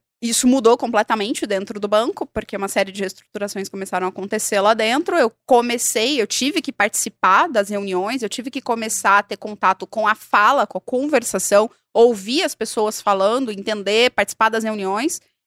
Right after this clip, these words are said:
E ali eu tive que, tive que dar um jeito. Eu tive que, e <laughs> o, o, que... por que que as pessoas, por que que eu falo que não precisa ser cinco anos estudando inglês? Porque o meu projeto no Citibank era de um ano.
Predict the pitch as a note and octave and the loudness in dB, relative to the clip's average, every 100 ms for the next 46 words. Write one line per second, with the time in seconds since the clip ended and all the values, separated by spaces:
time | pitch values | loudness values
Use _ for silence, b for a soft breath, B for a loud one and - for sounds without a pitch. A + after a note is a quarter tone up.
0 | - D4 E4 C#4+ E4+ - E4 D#4+ F#4 F4 | -4 0 2 0 -2 -2 -2 -2 -2 -4
1 | E4+ _ - D#4+ F4+ G#4 - D4 A#4 A4+ | -6 _ 0 2 2 -2 -2 -2 -2 -4
2 | _ _ G#3 G#3 C4 F4 F4+ D4+ G3+ E3+ | _ _ -2 2 4 4 2 2 2 0
3 | D#3+ - F3+ - G3+ A#3 A#3+ - C4 A#3+ | -4 -12 -6 -4 -2 -4 -6 -6 -8 -6
4 | A#3 B3 B3 C4+ F3 A3 A3+ G3+ - G3+ | -2 0 2 0 0 0 2 2 0 -2
5 | F#3 - - - B3 - D4+ E4 G#4+ G#4+ | -4 -10 -20 -20 -20 -2 0 2 0 0
6 | F4 E4 C#4+ C4 A#3 - _ _ - E4 | -2 2 4 4 2 -6 _ _ -6 -4
7 | A4+ - C#4 C4 - A#3+ A3+ B3 D4+ - | 0 2 2 0 -6 -8 -4 0 0 2
8 | C#4+ - C#4+ C4+ - B3+ A#3+ A3+ G3+ E3+ | 2 4 4 4 4 6 6 6 4 0
9 | - _ _ - - - E4+ - B3 G#3+ | -4 _ _ -6 -2 0 0 4 4 4
10 | G3 F#3+ - F#3+ F#3 F#3 E3+ D3+ - - | 2 -6 -8 -6 -4 -4 -4 -6 -6 -6
11 | E4 E4 D#4 - C4+ C#4 C#4 C4+ C#4 A3+ | -2 2 2 0 0 -2 -2 -4 -2 -2
12 | C#4 D4+ D4+ E4+ C#4+ F#3+ F3 | 2 2 2 2 0 -2 -4